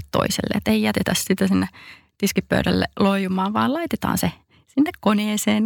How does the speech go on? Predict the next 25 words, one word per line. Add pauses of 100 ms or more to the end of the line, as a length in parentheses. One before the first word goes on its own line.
(120)
kiltisti,
kun
tiedetään,
että
se
on
sille (120)
toiselle
ihan
äärettömän
tärkeetä. (120)
Se
on
aika
pieni (100)
ele,
mutta
se
voi
olla
hieno (160)
ele
sitä
toista
ihmistä